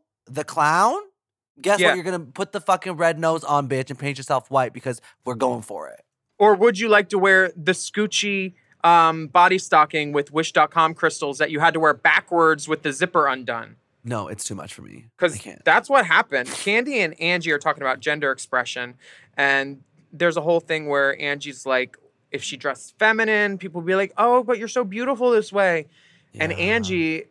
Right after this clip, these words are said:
Speaker 2: is just one of those, like, Amazonian-looking women who's tall, and she's
Speaker 1: Gorgeous.
Speaker 2: built.
Speaker 1: Fucking gorgeous.
Speaker 2: And it's so weird that beauty is always associated with femininity in some worlds.
Speaker 1: Yeah.
Speaker 2: But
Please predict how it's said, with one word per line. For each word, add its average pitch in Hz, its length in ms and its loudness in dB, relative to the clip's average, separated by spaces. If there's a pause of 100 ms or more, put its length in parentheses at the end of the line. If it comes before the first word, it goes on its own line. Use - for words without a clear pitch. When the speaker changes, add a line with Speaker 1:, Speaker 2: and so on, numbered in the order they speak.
(320)
Speaker 2:
is 165 160 -6
just 175 240 -8
one 160 120 -2
of 151 80 -6
those, 143 280 -4
like, 139 240 -4
Amazonian-looking 147 1400 -8
women 147 300 -4
who's 123 240 -16
tall, 151 680 2 (280)
and 135 140 0
she's 117 200 -6
Speaker 1:
Gorgeous. - 320 -8
Speaker 2:
built. 151 380 2
Speaker 1:
Fucking 143 800 -6
gorgeous. - 960 -10 (240)
Speaker 2:
And 170 140 -8
it's 175 120 -10
so 202 140 -2
weird 196 240 0
that 156 160 -6
beauty 170 300 -6
is 151 120 -10
always 147 340 -6
associated 139 500 -6
with 123 120 -10
femininity 139 680 -8
in 190 100 -10
some 190 240 -8
worlds. 196 600 -2 (160)
Speaker 1:
Yeah. 95 360 -8
Speaker 2:
But 147 280 2